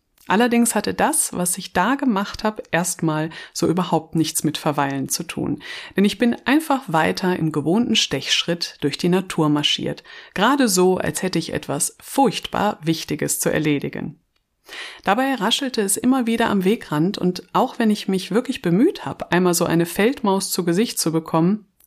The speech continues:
keine Chance, die sind sowas von flink. Irgendwann kam mir der Gedanke, „Hey, hier wartet doch niemand auf dich. Du hast doch keinen Termin und du kannst nichts verpassen. Warum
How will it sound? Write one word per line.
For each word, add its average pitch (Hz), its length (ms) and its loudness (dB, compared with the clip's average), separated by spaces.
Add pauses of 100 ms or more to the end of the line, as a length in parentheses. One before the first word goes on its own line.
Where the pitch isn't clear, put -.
(120)
keine 175 400 0
Chance, 170 600 2 (480)
die 180 120 4
sind 208 400 2
sowas 147 540 0
von - 180 -6
flink. - 540 -6 (880)
Irgendwann 285 500 2
kam 202 240 0
mir 226 140 4
der 196 120 0
Gedanke, 180 680 -2 (340)
„Hey, - 400 -2 (580)
hier 180 200 -2
wartet 170 380 0
doch 151 180 -4
niemand 151 320 2
auf - 180 -6
dich. - 340 -6 (460)
Du - 80 0
hast 247 220 4
doch 220 100 -2
keinen 220 240 2
Termin 208 560 4 (300)
und 185 100 2
du 208 60 2
kannst 214 340 2
nichts 202 380 2
verpassen. 175 680 0
Warum 180 1080 0